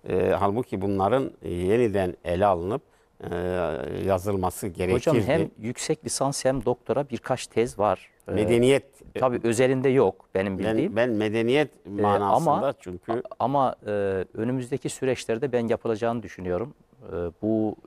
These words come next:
Speaker 2: e,
Speaker 1: Senin bir çalışman olduğunu
Speaker 2: Evet,
Speaker 1: da biliyorum
Speaker 2: ben de
Speaker 1: ben.
Speaker 2: müstakilen onu hızlandıracağım, bitireceğim.
Speaker 1: Evet.
Speaker 2: Hem medeniyet kavramı hem değişim kavramı üzerine, e,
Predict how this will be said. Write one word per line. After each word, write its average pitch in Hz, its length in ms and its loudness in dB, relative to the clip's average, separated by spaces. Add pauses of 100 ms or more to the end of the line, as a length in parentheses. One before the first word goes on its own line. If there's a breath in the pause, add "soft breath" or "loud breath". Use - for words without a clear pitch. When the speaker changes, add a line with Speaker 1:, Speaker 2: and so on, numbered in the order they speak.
Speaker 2:
e, 85 60 -20 (960)
Speaker 1:
Senin 127 400 0
bir 120 60 -2
çalışman 107 520 -2
olduğunu 104 400 0
Speaker 2:
Evet, 123 160 4
Speaker 1:
da 92 140 0
biliyorum 104 380 0
Speaker 2:
ben - 0 -
de 117 160 2
Speaker 1:
ben. 101 60 2
Speaker 2:
müstakilen 123 600 0
onu 117 240 0
hızlandıracağım, 113 720 0
bitireceğim. 107 540 -4 (220)
Speaker 1:
Evet. 87 400 -4
Speaker 2:
Hem 117 200 0
medeniyet 110 480 0
kavramı 98 420 0
hem 107 240 -2
değişim 101 340 0
kavramı 90 420 -2
üzerine, 87 380 -2
e, 170 100 -6